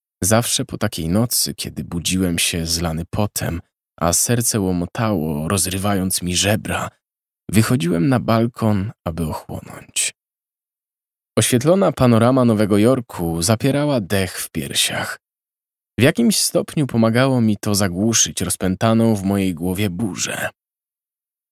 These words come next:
Często zastanawiałem się wtedy, co mogłem zrobić inaczej. Czy mogłem w jakikolwiek sposób zapobiec karuzeli zdarzeń, która miała miejsce tamtego pamiętnego dnia?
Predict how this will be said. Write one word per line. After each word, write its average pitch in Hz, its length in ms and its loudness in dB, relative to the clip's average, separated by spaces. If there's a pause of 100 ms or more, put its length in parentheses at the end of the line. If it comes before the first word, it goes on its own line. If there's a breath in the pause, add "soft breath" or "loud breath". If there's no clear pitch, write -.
Często 180 380 4
zastanawiałem 127 800 2
się 101 180 0
wtedy, 123 420 2
co 151 220 0
mogłem 180 380 2
zrobić 113 500 2
inaczej. - 600 -2 (840)
Czy 113 120 2
mogłem 127 440 4
w - 20 0
jakikolwiek 113 640 2
sposób 113 520 0
zapobiec 104 460 0
karuzeli 101 480 0
zdarzeń, 113 640 2
która 107 320 2
miała 101 260 4
miejsce 101 480 0
tamtego 95 520 0
pamiętnego 98 680 0
dnia? 90 360 0